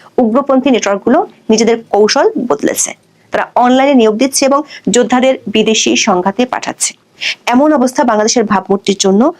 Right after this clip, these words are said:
সংকট তৈরি করছে বলেও ইঙ্গিত দেওয়া হয় প্রতিবেদনে। হোলি আর্টিজানের ঘটনার পর বাংলাদেশ জঙ্গি তৎপরতা ঠেকাতে সরকার কঠোর হয়েছিল বলে উল্লেখ করেছে জন। তবে এখন নিষিদ্ধ কয়েকটি সংগঠন আবার মাথাচাড়া দেওয়ার চেষ্টা করছে। ঢাকার গত মার্চে হিজবুত তাহরির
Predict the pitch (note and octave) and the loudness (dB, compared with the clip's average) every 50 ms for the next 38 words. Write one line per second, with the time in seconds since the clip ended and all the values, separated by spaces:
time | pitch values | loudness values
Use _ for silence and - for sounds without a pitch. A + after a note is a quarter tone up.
0 | _ - - - - G3+ G#3 G3+ G#3+ G#3 - G3 F3+ G3 F#3+ F#3+ F#3+ - G3+ G3+ | _ -6 -6 -2 -2 -2 0 0 -2 -2 0 -2 -2 0 -2 -2 -4 -2 0 0
1 | B3 D4 D4+ - - _ - G#3 G3+ F3+ F#3+ F#3 - F3+ F#3 F3+ - B3 D#4+ F4+ | 0 0 -2 -4 -14 _ -2 -2 0 0 -2 -2 -2 -4 -4 -2 -2 -2 -2 -2
2 | F4+ - - - - - - - - - B3 C4 D4+ E4+ E4+ E4 D#4+ E4+ D#4+ F4+ | -4 -6 -8 -6 -8 -6 -6 -6 -4 -2 0 2 2 2 2 0 2 2 2 2
3 | E4+ - C#4+ C4 - C4+ C#4 C4+ C4 B3+ D#4+ G#4+ F#4 C4 A3+ A3+ A3 A3 B3+ B3 | 2 0 -2 0 0 -2 -2 0 0 0 0 0 0 0 0 0 2 2 0 0
4 | B3 A#3+ - A3+ A3 A3 B3+ C4 B3+ B3 - B3 B3 B3 - F#3+ E3+ - - - | -2 0 0 0 0 0 0 -2 -2 -2 -2 -4 -4 -4 -6 -8 -6 -6 -8 -4
5 | - D#4 - - - - - - _ - - - C4 B3 A#3+ - B3+ B3+ B3+ - | -4 -4 -4 -4 -10 -14 -14 -14 _ -6 -4 -2 -2 -2 -2 -2 -4 -4 -2 -2
6 | G#3 G#3+ - - D4+ C#4 C4+ C#4+ C#4+ C4+ C4+ C#4+ D#4 E4 - - - - - - | -4 -2 0 -2 -2 0 0 0 0 0 0 2 2 2 2 0 -2 -2 -2 -2
7 | - - - - - - - _ _ _ _ _ - A3+ G#3+ A#3 A#3+ - _ _ | -2 -2 -2 -4 -4 -6 -8 _ _ _ _ _ -2 0 0 0 0 -4 _ _
8 | _ _ _ - - A#3+ B3 - C4+ B3+ B3 - D#4+ C4+ C4 C#4 C4+ A3+ - - | _ _ _ -6 -6 -4 0 2 2 2 4 2 2 0 0 0 0 0 -2 -2
9 | - A3+ G3 F#3 G3+ - G#3+ G3 F#3+ G3+ G3+ G3+ - - - G3+ G3 F#3+ G3 - | -2 0 0 0 0 0 0 0 0 0 -2 -4 -6 -6 0 0 0 0 0 -2
10 | A3 G#3+ G#3+ G3+ F#3+ A3 C4 A3 E3+ - - - - - - - - - - - | -2 -2 -2 0 -2 0 0 0 0 -2 -2 -2 -4 -4 -4 -6 -6 -6 -4 -6
11 | - - - _ _ _ _ - - A3+ A3+ B3 A#3+ G#3+ A3+ G#3+ A3 A#3 G#3+ F#3+ | -6 -8 -8 _ _ _ _ -4 -4 -2 0 0 -2 0 -2 0 0 0 0 0
12 | G3+ - D#4 D4+ C4+ A3 - - G#3+ A3 A3 A3 B3 B3 | 0 0 0 0 0 0 -2 -2 -2 0 2 0 0 0